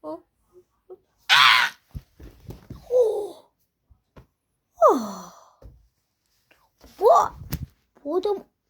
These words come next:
üç kere kafasından vurulmuş. Sarı maskeli adam ilk kurşunu galiba şuradan yedi. Sonra buradan yedi kurşunu. Sonra bunu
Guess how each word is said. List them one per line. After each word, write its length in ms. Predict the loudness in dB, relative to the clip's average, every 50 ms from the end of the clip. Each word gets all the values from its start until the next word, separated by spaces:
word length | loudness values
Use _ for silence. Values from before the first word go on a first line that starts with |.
| _ -8
üç 260 | -6 -6 -6 -6 -6
kere 220 | -2 -2 -2 -2 -2
kafasından 920 | -6 -6 -8 -6 -4 -4 -4 -4 -2 0 0 0 0 0 -2 0 0 0
vurulmuş. 1040 | 0 -2 -2 -4 -4 -6 -6 -8 -12 -12 -14 -16 -16 -16 -16 -14 -16 -16 -20 -20 _ _ _ _ _ -20 -20 -20 -20 _ _ _ _ _ _ _ -20 -20 -20 _ _ _ _ _ _ _ _ _ _ _
Sarı 300 | -20 -14 -10 -8 -6 -6
maskeli 680 | -4 -6 -6 -6 -8 -10 -12 -10 -10 -8 -8 -8 -8 -10
adam 400 | -8 -10 -8 -6 -4 -2 -2 -2 -4 -4 -12 _ _ _ _ _ _ _ _ _ _ _ _ _ _ -8
ilk 220 | -8 -8 -8 -8
kurşunu 420 | -6 -4 -4 -4 -2 0 2 2 2
galiba 420 | 2 2 0 0 0 0 0 -2
şuradan 540 | -2 -4 -10 -12 -10 -10 -6 -4 0 2 2
yedi. 720 | 4 4 4 2 0 0 -4 -6 -6 -6 -6 -6 -8 -12 _ _ _ _ _ _ _ _ _ _ _ _ _ _ _ _ _ _ _ _ _ _ _ _ _ _ _ _ _ _ _ _ _ _ _ _ _ -10
Sonra 380 | -4 2 2 4 4 2 0 -4
buradan 380 | -8 -8 -6 -2 0 2 4
yedi 360 | 4 4 4 2 0 -4 -16
kurşunu. 600 | -20 -20 -20 -20 -20 -20 -16 -14 -10 -10 -10 -10 -12 _ _ _ _ _ _ _ _ _ -10
Sonra 280 | -4 -2 0 2 2 0 -2 -8 _ _ _ _ _ -8
bunu 340 | 0 0 2 2 0 -4 -10